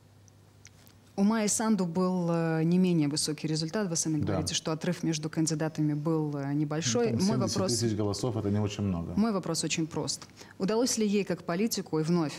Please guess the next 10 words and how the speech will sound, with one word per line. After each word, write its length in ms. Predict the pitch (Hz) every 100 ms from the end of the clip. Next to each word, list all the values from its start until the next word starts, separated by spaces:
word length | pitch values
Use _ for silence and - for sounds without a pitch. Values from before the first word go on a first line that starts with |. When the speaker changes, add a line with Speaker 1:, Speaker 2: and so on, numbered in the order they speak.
| -
Speaker 1:
у 80 |
вас 200 | 160 -
есть 200 | 196 220
политический 520 | - 170 170 156 - 175
оп-, 180 | 170
опыт, 360 | - 175 - - - -
капитализировать 920 | 196 190 - 190 180 208 233 175 170
этот 220 | 170 165
результат, 520 | 175 170 175 220 247
который, 580 | - 160 202 208 196 190